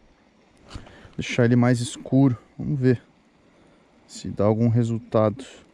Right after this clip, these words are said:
Vocês vão ver que aqui, ó, tem uma saliência que é pra justamente prender a isca soft. Então você vai vir aqui, ó, na cabeça do anzol, né, na, na cabeça da isca, vai introduzindo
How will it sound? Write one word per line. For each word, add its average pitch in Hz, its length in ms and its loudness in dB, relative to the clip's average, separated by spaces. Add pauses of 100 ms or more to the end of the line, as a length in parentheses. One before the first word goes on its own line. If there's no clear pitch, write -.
(880)
Vocês 120 220 -2
vão 131 160 6
ver 131 160 4
que 143 80 -2
aqui, 139 260 -2
ó, 147 140 4
tem 131 240 0
uma 135 360 2
saliência 131 720 0 (220)
que - 100 -6
é 120 40 2
pra 123 160 0
justamente 139 480 0
prender 139 440 2
a 139 60 4
isca 139 240 -2
soft. - 600 -4 (920)
Então - 180 -6
você - 140 -6
vai 117 160 6
vir 117 200 2
aqui, 131 400 -2
ó, 170 100 2
na 147 60 -2
cabeça 120 380 -2
do 120 80 -2
anzol, 135 520 2
né, 135 100 0
na, 107 220 0 (120)
na - 100 -12
cabeça 117 360 0
da 120 160 4
isca, 170 420 -2 (680)
vai 123 180 2
introduzindo 139 800 0